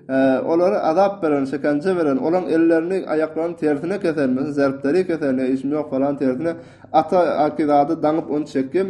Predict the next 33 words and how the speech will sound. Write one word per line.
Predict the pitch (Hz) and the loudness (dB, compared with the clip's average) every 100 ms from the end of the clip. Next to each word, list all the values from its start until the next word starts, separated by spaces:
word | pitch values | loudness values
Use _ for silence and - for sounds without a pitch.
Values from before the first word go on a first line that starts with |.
| 165 - - - | -6 -12 -20 -8
ha, | 139 135 139 | -2 -2 0
bu | 190 | 4
zatla | 247 254 240 240 233 | 6 6 4 0 -4
Kur'an'a | 190 180 190 190 190 | -2 0 0 -2 -4
gelipdir. | 170 185 190 - - 254 294 - - - - _ | 0 2 2 -4 2 2 2 -2 -12 -20 -20 _
Olar | - 180 190 | 0 2 4
mesela, | 208 185 202 185 | 2 0 0 0
"Men | 180 185 170 | 0 -4 -4
baga | 160 175 175 175 | -2 0 0 0
daňyp | 175 170 175 | -2 -2 0
goýaryn, | 170 208 233 | 2 2 0
falan | 220 170 165 165 | -2 0 0 0
ederin." | 160 185 226 240 - - - | -2 -2 -4 -6 -12 -20 -6
Bula | 170 190 | 0 0
Kur'an'a | 180 180 180 | 2 2 0
gelipdir, | 190 196 196 | -2 -2 0
"Ha, | 220 156 240 | 0 0 2
biz | 269 247 | 2 4
de | 247 | 2
şey | 247 269 | 4 2
etmeli | 262 202 190 | 2 0 2
o | 170 156 | 2 0
şunu. | - 156 127 104 - - | -2 0 0 -2 -10 -6
Kur'an'a | 156 156 151 196 | 0 2 2 4
gelipdir | 262 233 240 180 | 4 2 0 -2
ahim" | 170 160 156 | 0 0 -4
diýip | 180 214 | -6 -6
şeýle | - 165 226 | -2 0 2
berdaş | 190 139 131 127 | 2 0 -2 -4
etdiler | 127 131 123 | -8 -6 -4
diýip | 117 107 | -4 -4
aýtdy | 120 123 123 | -6 -6 -6
da. | 185 | -4